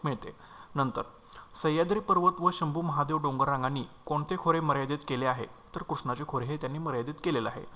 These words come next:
ओके. नंतर दक्षिण महाराष्ट्रात महादेव डोंगर व चिकोडीचे डोंगर यांच्या दरम्यान कोणती नदी वाहते? कृष्णा नदी वाहते. महादेवच्या डोंगर आणि चिकोडी, चिकोडीच्या डोंगरांच्या दरम्यान, ओके. नंतर कृष्णा खोऱ्याचा संपूर्ण भारतात कितवा क्रमांक लागतो? तिसरा क्रमांक लागतो.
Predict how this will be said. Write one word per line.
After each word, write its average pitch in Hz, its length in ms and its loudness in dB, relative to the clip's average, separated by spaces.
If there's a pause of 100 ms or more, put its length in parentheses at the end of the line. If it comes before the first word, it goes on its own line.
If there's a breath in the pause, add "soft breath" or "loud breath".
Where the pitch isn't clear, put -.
(200 loud breath)
ओके. 139 200 -2 (640 loud breath)
नंतर 165 320 0 (160)
दक्षिण 165 300 0
महाराष्ट्रात 175 520 2
महादेव 147 300 8
डोंगर 143 280 6
व 143 100 2
चिकोडीचे 165 440 -2
डोंगर 123 260 4
यांच्या 131 260 -2
दरम्यान 151 280 0
कोणती 170 280 2
नदी 160 140 0
वाहते? 160 260 2 (200)
कृष्णा 151 240 4
नदी 127 180 0
वाहते. 120 340 -4 (1000)
महादेवच्या 147 360 6
डोंगर 139 180 4
आणि 147 140 0
चिकोडी, 147 480 2 (160)
चिकोडीच्या 135 340 0
डोंगरांच्या 127 380 0
दरम्यान, - 260 -4 (400 loud breath)
ओके. - 140 -6 (600 loud breath)
नंतर 160 340 2
कृष्णा 185 480 2
खोऱ्याचा 160 320 4
संपूर्ण 170 440 0
भारतात 135 280 0
कितवा 135 300 0
क्रमांक 131 260 4
लागतो? 180 320 0 (160)
तिसरा 147 200 4
क्रमांक 110 380 4
लागतो. - 320 -2